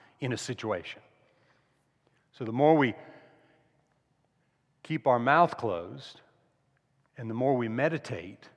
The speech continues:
and the more we observe, then we learn to do. And what I think that I want to talk about for the next few minutes is,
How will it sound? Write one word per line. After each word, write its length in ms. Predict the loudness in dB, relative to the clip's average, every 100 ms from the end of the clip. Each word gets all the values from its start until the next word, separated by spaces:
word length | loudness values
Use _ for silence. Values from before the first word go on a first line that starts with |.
| _ _ _
and 100 | -10
the 60 | -6
more 280 | -2 -2 -2
we 320 | -2 -6 -10 -14
observe, 840 | -14 -12 -10 -2 2 2 0 -6 -10 -18 _
then 280 | -10 -8 -6
we 100 | -6
learn 260 | -4 -4 -6
to 60 | -8
do. 300 | -10 -12 -14 _ _ _ _ _ _ _ _ _ _ _ _ _ _ _ _ -20 _ _ _
And 280 | 0 0 0 -8 -18 _ _ _ _ _ _ _ _ _ -20 _ _ _ _ _ _ _ -6
what 160 | -2 4
I 160 | 4
think 460 | 4 0 -6 -6 -10 -16 -20 _ _ _ -8
that 120 | -4
I 40 |
want 220 | -4 -4
to 80 | -4
talk 200 | -2 -2
about 320 | 0 -2 -2
for 100 | -8
the 80 | -8
next 220 | -6 -8
few 180 | -8 -8
minutes 460 | -6 -4 -6 -10 -18 _ _ _ _ _ _ _ _ _ _ -20 _ _ _ _ _ _ _ _ _ _ _ _ _ _ _ _ _ _ -8
is, 360 | -6 -4 -8